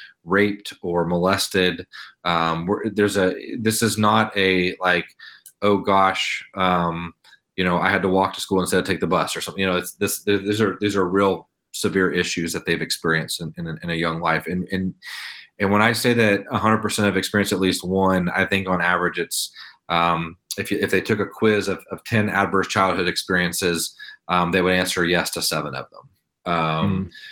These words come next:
Speaker 1: so, um, y-, we're dealing with the, with a, a population of young people that have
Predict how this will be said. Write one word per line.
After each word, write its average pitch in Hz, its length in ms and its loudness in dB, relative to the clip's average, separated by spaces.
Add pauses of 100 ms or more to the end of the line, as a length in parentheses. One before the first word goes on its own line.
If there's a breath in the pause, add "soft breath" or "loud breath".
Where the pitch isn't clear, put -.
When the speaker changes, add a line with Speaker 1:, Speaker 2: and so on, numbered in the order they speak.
(260 loud breath)
Speaker 1:
so, 90 580 2 (420 loud breath)
um, 87 720 0
y-, 143 300 -2
we're 127 160 4
dealing 117 400 2
with 107 160 2
the, 107 180 0
with 107 180 0
a, 98 200 2
a 110 100 -2
population 101 640 0
of 85 80 -4
young 101 180 0
people 92 360 -2
that 90 120 0
have 90 180 2